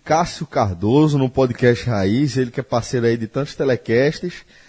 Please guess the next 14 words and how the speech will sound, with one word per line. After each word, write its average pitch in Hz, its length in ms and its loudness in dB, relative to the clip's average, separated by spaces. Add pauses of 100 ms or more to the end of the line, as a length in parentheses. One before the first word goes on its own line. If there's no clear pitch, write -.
(200)
e 143 80 -2
agora 139 300 4
tá 160 100 0
com 156 120 0
a 135 80 6
gente 127 260 0
aqui 123 340 0
pra 131 180 0
fazer 117 640 2 (340)
esse 113 160 -6
formato 165 420 4
diferente, 147 500 2
né, 147 100 0
Cardoso? 110 520 0